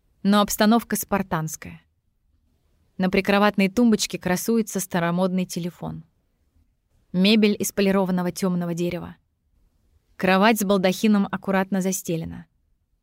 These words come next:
Ванная пуста. Я бегу на кухню. Там ее тоже нет. Тогда я возвращаюсь к себе в комнату, надеваю водолазку, а свидетельства о смерти и фотографии прячу в ящик с прокладками и тампонами —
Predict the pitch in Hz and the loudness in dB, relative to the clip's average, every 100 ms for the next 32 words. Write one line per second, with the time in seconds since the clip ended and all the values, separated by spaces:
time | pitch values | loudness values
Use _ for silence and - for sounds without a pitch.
0 | _ - 165 180 196 202 196 190 190 - | _ -10 -2 0 2 0 -4 -10 -12 -12
1 | - 156 _ _ _ _ _ _ _ _ | -12 -16 _ _ _ _ _ _ _ _
2 | _ _ _ _ _ _ - 190 233 226 | _ _ _ _ _ _ -2 2 4 4
3 | 208 220 220 220 175 - 160 160 _ _ | 4 4 2 0 -6 -8 -12 -14 _ _
4 | _ _ _ _ _ _ _ _ _ 185 | _ _ _ _ _ _ _ _ _ 0
5 | 185 185 196 190 165 165 165 170 _ _ | 2 2 -2 -4 -8 -8 -12 -16 _ _
6 | _ _ _ _ _ _ _ _ _ _ | _ _ _ _ _ _ _ _ _ _
7 | _ 202 190 214 233 202 196 202 - 226 | _ 0 2 4 4 4 2 0 2 2
8 | 220 - 214 214 185 262 247 208 185 180 | 2 0 -2 -2 0 2 4 2 -2 -12
9 | _ _ _ _ 196 202 220 233 214 196 | _ _ _ _ 0 4 6 6 6 4
10 | 220 269 - - 180 - _ _ _ - | 4 4 0 -6 -12 -12 _ _ _ -6
11 | 190 233 220 262 220 - 202 202 220 240 | -2 0 2 2 -2 -2 -2 0 2 2
12 | 220 214 202 - 202 233 247 - 190 214 | 2 -2 -2 -2 0 0 0 -2 -2 -2
13 | 220 220 202 214 220 196 - 196 190 208 | -2 -2 0 0 0 -4 -8 -6 -2 -2
14 | 214 - 202 190 214 214 220 175 165 - | -2 0 0 0 -2 0 -2 -4 -6 -12